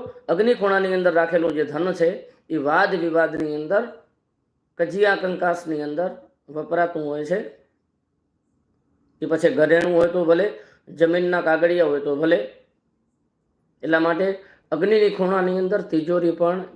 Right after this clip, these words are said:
જેટલું બની શકે એટલું એવોઇડ કરવી જોઈએ, રાખવાનું ન વિચારવું જોઈએ. એટલે ઈશાન, પૂર્વ અને અગ્નિ, આ ત્રણ જગ્યાએ આવી ગયું. અગ્નિ ખૂણો અને જે નૈઋત્ય ખૂણો છે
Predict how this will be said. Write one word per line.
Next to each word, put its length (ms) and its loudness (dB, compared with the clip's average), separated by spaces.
જેટલું 380 -2
બની 300 2
શકે 260 -2
એટલું 260 0
એવોઇડ 360 0
કરવી 320 -6
જોઈએ, 260 -4
રાખવાનું 540 -6
ન 200 -12
વિચારવું 480 -6
જોઈએ. 240 -12
એટલે 220 -2
ઈશાન, 400 0
પૂર્વ 260 0
અને 160 -2
અગ્નિ, 300 0
આ 160 0
ત્રણ 300 2
જગ્યાએ 360 2
આવી 220 0
ગયું. 140 -2
અગ્નિ 260 4
ખૂણો 280 0
અને 160 4
જે 140 4
નૈઋત્ય 460 2
ખૂણો 300 -2
છે 140 -4